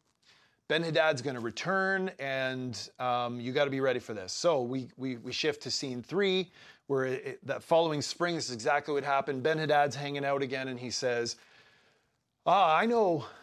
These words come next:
I know why we lost this battle. It's because Israel's gods have no jurisdiction, or they have jurisdiction in the hills, but they don't have jurisdiction down in the valleys, in the plain. So he says this, he says in verse twenty-three, "Their gods are gods of the hills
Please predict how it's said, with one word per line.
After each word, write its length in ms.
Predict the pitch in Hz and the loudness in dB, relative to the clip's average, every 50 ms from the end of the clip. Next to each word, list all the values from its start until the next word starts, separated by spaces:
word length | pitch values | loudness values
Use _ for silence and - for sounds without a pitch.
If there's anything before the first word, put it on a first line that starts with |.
| - _ | -12 _
I 120 | - 196 240 | 0 0 2
know 160 | 262 247 220 | 4 4 6
why 180 | 185 165 151 | 6 6 4
we 100 | 143 139 | 4 2
lost 280 | 135 139 127 117 - - | 2 0 0 0 -2 -6
this 140 | 123 107 - | -8 -10 -8
battle. 400 | - - 117 110 107 113 113 120 | -4 -2 0 0 0 0 -2 -4
It's 120 | 120 - - | -4 -6 -8
because 380 | - 135 - 180 170 139 117 - _ _ _ _ _ _ _ _ _ - | -10 -4 -2 0 0 -2 -4 -10 _ _ _ _ _ _ _ _ _ -2
Israel's 380 | 180 190 214 233 220 202 156 123 | 0 2 4 4 4 4 4 2
gods 440 | 160 147 139 139 143 143 143 - - | 4 4 6 6 6 4 2 0 0
have 180 | 151 139 123 | -2 0 0
no 180 | 147 180 202 208 | 2 2 2 2
jurisdiction, 1000 | 165 143 185 190 170 - - - 208 208 - - - 156 123 110 107 104 104 95 - _ _ _ | 2 2 0 0 0 -2 -2 -2 -2 0 0 -2 -2 -2 -4 -4 -8 -8 -10 -14 -16 _ _ _
or 180 | - 156 156 156 | -2 -2 0 2
they 140 | 151 180 | 2 4
have 140 | 185 202 180 | 4 4 2
jurisdiction 600 | 135 147 185 190 185 - - 208 - - - 185 | 4 2 2 2 2 0 -2 0 0 0 -2 -2
in 100 | 165 156 | -2 -2
the 60 | 151 | -4
hills, 320 | 139 135 175 196 175 143 110 | -4 -4 -2 -2 -2 -2 -2
but 120 | 117 123 | -4 -4
they 100 | 120 147 | -4 -4
don't 240 | 131 151 180 208 214 | -2 -2 -2 0 0
have 140 | 208 180 156 | 0 0 0
jurisdiction 640 | 143 160 156 139 - - 170 160 - - 156 139 131 | -2 -4 -4 -4 -4 -6 -6 -4 -4 -6 -6 -4 -2
down 200 | 139 139 143 143 | 0 0 0 -2
in 60 | 135 | -6
the 80 | 131 | -4
valleys, 380 | 117 131 156 170 160 135 117 107 | -2 0 2 2 2 0 -2 -6
in 60 | 120 | -8
the 40 | 120 | -12
plain. 500 | 107 - - 156 170 165 131 110 107 98 _ _ _ _ _ _ _ _ _ _ _ _ _ _ _ _ _ _ _ _ _ - | -12 -10 -8 -8 -6 -6 -8 -10 -12 -14 _ _ _ _ _ _ _ _ _ _ _ _ _ _ _ _ _ _ _ _ _ -2
So 120 | - 165 | 0 2
he 80 | 170 160 | 2 4
says 220 | - 190 185 156 | 4 2 2 4
this, 220 | 165 190 165 123 | 4 2 2 2
he 80 | 151 151 | -2 -2
says 200 | - 170 165 170 | 0 0 0 0
in 100 | 156 147 | 0 0
verse 220 | 131 160 151 - | 0 0 0 0
twenty-three, 580 | - - 170 151 151 131 - - 160 160 156 147 | -4 -4 -4 -4 -4 -6 -2 0 2 2 2 4
"Their 180 | 127 160 190 196 | 4 4 2 4
gods 400 | 175 175 147 131 131 139 123 139 | 6 6 6 6 4 2 0 -2
are 80 | 139 | -2
gods 340 | 120 151 143 139 143 139 117 | 2 4 4 4 4 2 0
of 140 | 143 127 123 | -4 -6 -6
the 40 | 139 | -8
hills 580 | 131 147 196 202 151 95 - - - - - | -2 0 2 2 2 0 -4 -12 -16 -16 -20